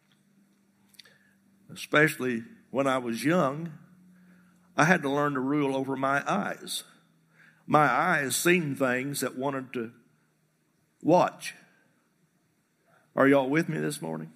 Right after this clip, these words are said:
I know it wasn't a long time ago. I'll just get real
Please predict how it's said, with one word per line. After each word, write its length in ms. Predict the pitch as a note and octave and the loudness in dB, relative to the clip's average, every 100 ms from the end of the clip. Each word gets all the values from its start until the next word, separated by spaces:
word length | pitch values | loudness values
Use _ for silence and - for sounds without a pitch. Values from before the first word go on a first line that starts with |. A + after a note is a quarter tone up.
| _ _ _ _ - _ - - _ _ - _ _ _ _ _ _ _ _ - | _ _ _ _ -20 _ -20 -20 _ _ -20 _ _ _ _ _ _ _ _ 0
I 100 | C#3+ | 2
know 140 | E3 | 4
it 60 | D3+ | 2
wasn't 380 | D3+ D3 C3+ - - _ _ _ _ _ _ _ - | 0 -2 -4 -8 -20 _ _ _ _ _ _ _ -2
a 60 | B2+ | 4
long 380 | E3 A#3 A#3 | 6 6 4
time 280 | F3 C#3 A2+ | 4 2 2
ago. 380 | G2 G#2+ G#2+ C#3+ D#3 A2 | -2 -4 -4 -8 -12 -16
I'll 60 | |
just 420 | A#2+ C3 - - - | -10 -10 -10 -10 -4
get 160 | C3 | -2
real 280 | A#2 D3 | 2 0